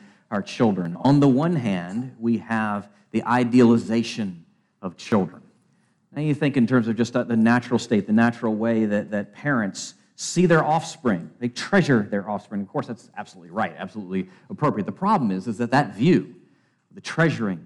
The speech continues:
the valuing of offspring goes to seed, if I can put it that way, when we begin to lift those same children up upon pedestals as though somehow they were paragons of innocence.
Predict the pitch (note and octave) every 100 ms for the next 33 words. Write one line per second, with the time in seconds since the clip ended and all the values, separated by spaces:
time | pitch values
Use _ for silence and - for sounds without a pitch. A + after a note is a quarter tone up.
0 | - F#2+ E2+ A2 C3 C3 G#2 F#2 E2+ -
1 | - G2+ F#2+ - A2+ C3 - - G#2 F#2+
2 | F#2 C3 B2 - - - E3+ B2 F#2 -
3 | - A2 A2 G#2 F#2 A2+ F#2+ A2+ A2+ F#2
4 | F2 E2 _ _ _ _ _ B2 D3 B2+
5 | A#2+ D#3+ F#3+ D#3 C3 B2 G#3 - - D#3+
6 | C#3+ - D#3+ D3 B2 - F3+ D3 A#2+ B2+
7 | C#3 B2+ - C#3 A2 - - F#3+ B2+ -
8 | F#2 - - - _ _ _ _ _ _
9 | A#2+ A#2+ B2+ - E3+ D3 C#3+ C#3 B2 A#2+
10 | A2 - - F3 D#3 C3+ C3 A#2 A2+ C3
11 | C3 - - - -